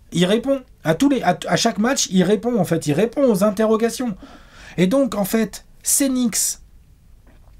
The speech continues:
avec Jalen Brunson à la baguette, peuvent affronter, à mon avis, et espérer scorer de manière honnête face à beaucoup de défenses, même les très bonnes de l'Est. Même les Celtics, même les Cavs,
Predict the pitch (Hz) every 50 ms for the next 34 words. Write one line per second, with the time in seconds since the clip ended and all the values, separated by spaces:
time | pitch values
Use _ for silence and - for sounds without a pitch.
0 | - - - - - - 160 160 180 180 160 135 185 214 233 233 214 196 190 202
1 | 196 185 - 196 190 170 151 151 139 139 139 123 123 147 170 185 - - - -
2 | - - - - - - - - - - - - - - - - - - - -
3 | 220 220 226 220 185 139 - - - - 180 202 196 - - 185 196 185 156 -
4 | 185 190 220 240 - - - 151 147 143 165 202 202 185 165 156 143 165 208 240
5 | - - 165 165 170 180 175 - - - 185 185 180 175 190 180 - - - -
6 | - 175 170 160 160 175 180 170 139 131 135 139 135 135 143 143 151 - - 180
7 | 175 170 165 165 175 214 240 - - - - - - - - - - - - -
8 | 165 165 151 - 196 196 175 123 143 214 - - 294 285 233 175 175 202 190 -
9 | 202 208 196 - - 151 190 233 277 269 254 220 - - - - 185 180 185 185
10 | 170 151 147 147 120 104 95 - - - - - - - - - - - - -
11 | - 151 202 294 339 339 330 294 - - 202 180 147 - 160 165 170 180 175 -
12 | - - - - - - - 117 135 190 214 208 180 156 139 - - - 135 113
13 | 113 120 127 127 123 127